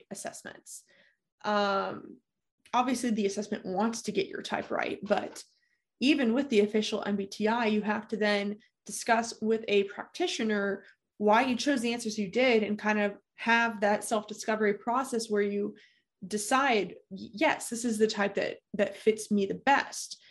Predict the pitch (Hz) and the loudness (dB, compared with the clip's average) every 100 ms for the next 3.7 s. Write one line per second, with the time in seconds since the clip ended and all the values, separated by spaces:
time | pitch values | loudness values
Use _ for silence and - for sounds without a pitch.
0 | - _ _ _ 214 220 220 214 214 - | -20 _ _ _ 4 6 8 6 4 -6
1 | - 226 240 302 285 247 233 240 226 202 | -4 2 4 4 4 4 2 -2 -2 -4
2 | 202 202 196 - 208 196 185 208 208 - | -2 0 0 -2 -2 0 2 2 0 -2
3 | - 214 - 196 196 196 | -6 -6 0 2 4 0